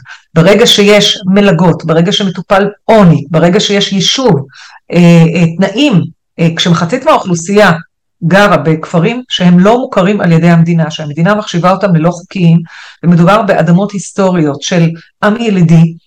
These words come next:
ש-, אה, אה, באום יש את ה-, אה,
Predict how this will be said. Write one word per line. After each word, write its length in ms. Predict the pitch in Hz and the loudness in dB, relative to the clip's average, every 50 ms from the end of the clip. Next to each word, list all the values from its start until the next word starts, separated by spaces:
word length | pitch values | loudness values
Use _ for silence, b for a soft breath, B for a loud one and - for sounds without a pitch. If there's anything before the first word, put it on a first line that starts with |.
| _ _ _ - | _ _ _ -16
ש-, 160 | - - - | -12 -8 -2
אה, 520 | 170 165 160 160 165 - 165 160 151 160 156 - - | 0 0 0 0 -2 -2 -2 0 0 -2 -4 -4 -2
אה, 320 | 170 156 151 147 147 147 143 | -2 -2 0 -2 -4 -4 -4
באום 460 | 135 - - - - 254 277 277 285 254 | -2 -2 -2 0 0 -2 -2 -2 -6 -6
יש 220 | 180 180 180 - | -6 -6 -6 -6
את 140 | 208 202 - | -8 -6 -2
ה-, 340 | 175 165 160 160 156 160 165 - - | 0 0 2 0 0 -2 -4 -4 -4
אה, 240 | 160 156 151 151 | -2 -2 -2 -4